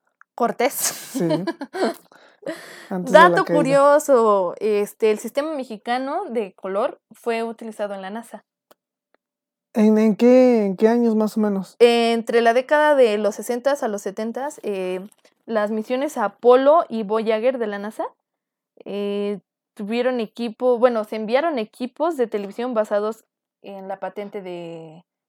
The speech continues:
Speaker 1: de González Camarena.
Speaker 2: Prácticamente estamos hablando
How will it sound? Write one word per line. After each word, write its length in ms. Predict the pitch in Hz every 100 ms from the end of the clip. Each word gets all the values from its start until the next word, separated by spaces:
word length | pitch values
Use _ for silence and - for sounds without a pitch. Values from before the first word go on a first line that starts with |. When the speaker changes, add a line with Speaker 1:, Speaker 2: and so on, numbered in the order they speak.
| _
Speaker 1:
de 400 | 202 190 185 110 -
González 420 | 214 196 196 -
Camarena. 380 | 202 226 233 170
Speaker 2:
Prácticamente 640 | 240 247 220 254 247 240
estamos 340 | 202 240 240 226
hablando 760 | 208 208 220 233 226 202 165